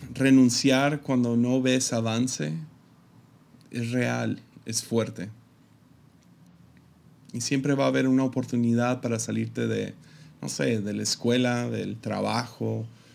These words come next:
irte de una iglesia, ah, salirte de la casa, dejar a tu familia.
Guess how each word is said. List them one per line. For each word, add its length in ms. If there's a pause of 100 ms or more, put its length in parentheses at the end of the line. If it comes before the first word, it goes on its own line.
(280)
irte 400
de 120
una 160
iglesia, 880 (640)
ah, 200 (100)
salirte 520
de 140
la 160
casa, 680 (880)
dejar 280
a 100
tu 140
familia. 680